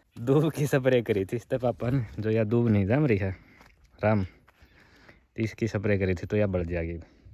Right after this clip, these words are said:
ठीक है, बाकी खेत में खान खातर आवेगी ट्रैक्टर वाली, जिस टाइम काफ़ी ज़्यादा एरिया में एक साथ कर सका है। और जो सब का छात पर टंकी दरियो है, उसी सी है उसका टंकी हो है। ठीक है,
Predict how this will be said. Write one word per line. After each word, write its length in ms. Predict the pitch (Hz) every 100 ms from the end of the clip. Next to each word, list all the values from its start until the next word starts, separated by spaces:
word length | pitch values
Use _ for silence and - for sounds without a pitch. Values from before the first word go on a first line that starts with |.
| - - - -
ठीक 160 | 113
है, 60 | 107
बाकी 280 | 98 101 104
खेत 280 | - 113 117
में 180 | 117
खान 240 | 110 104 98
खातर 360 | 95 - 104 110 - - - - -
आवेगी 440 | 95 101 101 120 127 - - - - _ _ _ - - - - -
ट्रैक्टर 360 | 107 - 101
वाली, 180 | 92 90 - _ -
जिस 180 | 104 -
टाइम 220 | 110 110 101 -
काफ़ी 400 | 104 101 - 107 107 - - -
ज़्यादा 320 | 101 104 104
एरिया 300 | 107 98 104
में 140 | 110 101
एक 80 | -
साथ 240 | 101 -
कर 160 | 98 92
सका 260 | 95 101
है। 220 | 107 131 - - - - - - 113
और 200 | 117 113
जो 180 | 117 117
सब 220 | 147 147
का 100 | 131
छात 320 | - 139 139 -
पर 80 | 131
टंकी 360 | 135 127 123
दरियो 360 | 131 107 113 101
है, 140 | 92 87 - - - - -
उसी 260 | 127 - 131
सी 160 | 156
है 60 | 117
उसका 260 | 101 -
टंकी 400 | 104 107 98 90
हो 80 | 104
है। 160 | 90 92 - _ _ _ _ _
ठीक 180 | 123
है, 100 | 123